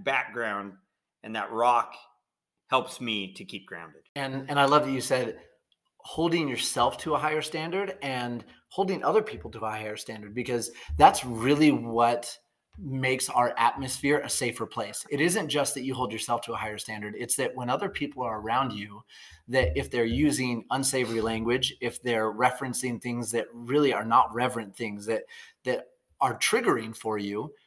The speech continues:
Speaker 2: if they're, I mean, for you, if, if somebody turned on maybe a, a war film that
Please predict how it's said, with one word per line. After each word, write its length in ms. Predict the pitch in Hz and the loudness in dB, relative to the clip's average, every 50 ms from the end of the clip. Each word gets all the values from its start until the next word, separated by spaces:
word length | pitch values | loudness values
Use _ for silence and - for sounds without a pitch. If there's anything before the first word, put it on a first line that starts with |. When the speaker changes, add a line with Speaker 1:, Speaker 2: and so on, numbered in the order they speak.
| _ _ _ _ _ _ _ | _ _ _ _ _ _ _
Speaker 2:
if 240 | 139 131 127 - | -4 -2 -2 -4
they're, 560 | 117 131 131 127 123 123 120 120 120 120 - - | 0 2 2 4 4 2 2 2 2 0 0 -2
I 60 | 135 | -2
mean, 420 | 135 131 127 123 123 120 - - - - _ | 0 0 2 0 0 -2 -6 -10 -16 -16 _
for 160 | - - 156 | -6 -4 -2
you, 260 | 143 139 151 156 147 | 2 4 6 6 6
if, 320 | 147 131 135 123 - - - _ _ _ _ | 6 4 2 -4 -6 -8 -14 _ _ _ _
if 200 | - 127 - - | -12 -12 -10 -6
somebody 840 | - - - 147 139 135 135 127 135 127 127 123 123 120 113 - - _ _ _ _ _ _ _ _ | -6 -4 -2 -2 2 2 2 2 2 2 2 2 2 0 0 -2 -10 _ _ _ _ _ _ _ _
turned 240 | - 151 151 143 139 | 0 0 4 8 10
on 380 | 135 127 127 123 123 123 120 - - _ _ _ _ _ _ _ _ _ _ _ _ | 12 12 10 8 4 -4 -8 -10 -16 _ _ _ _ _ _ _ _ _ _ _ _
maybe 420 | 147 139 135 131 123 127 123 123 | -12 -8 -6 -4 0 4 4 6
a, 280 | 117 113 113 110 110 110 - | 6 6 6 6 6 4 2
a 60 | 123 | -2
war 320 | 117 110 120 127 135 143 | -2 0 2 6 6 6
film 440 | - - 139 127 117 110 110 110 107 | 6 6 2 2 2 2 2 0 -4
that 320 | 107 127 120 113 107 - | -2 0 0 0 0 -2